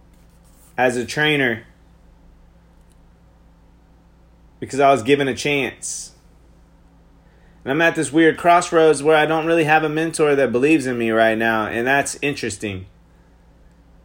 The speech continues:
And I share all that with you because I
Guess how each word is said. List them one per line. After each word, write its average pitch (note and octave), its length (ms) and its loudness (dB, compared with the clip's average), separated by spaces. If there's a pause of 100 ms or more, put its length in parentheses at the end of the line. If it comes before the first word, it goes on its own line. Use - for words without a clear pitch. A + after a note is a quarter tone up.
(460)
And C3 120 -4
I C3 60 0
share G3 280 2
all F3 160 6
that D3 220 4
with D3 200 2
you D3 180 -4
because C#3 640 0 (720)
I F#3 520 4